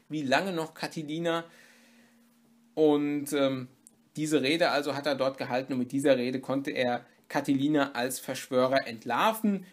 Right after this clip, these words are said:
Catilina verlässt also Rom und in der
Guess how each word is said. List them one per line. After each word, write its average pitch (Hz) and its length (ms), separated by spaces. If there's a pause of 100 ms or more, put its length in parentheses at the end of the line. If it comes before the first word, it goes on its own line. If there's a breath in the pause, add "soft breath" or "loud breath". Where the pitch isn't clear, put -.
(120)
Catilina 143 560
verlässt 135 560
also 123 320
Rom 214 560 (500 loud breath)
und 143 640
in 139 180
der 123 400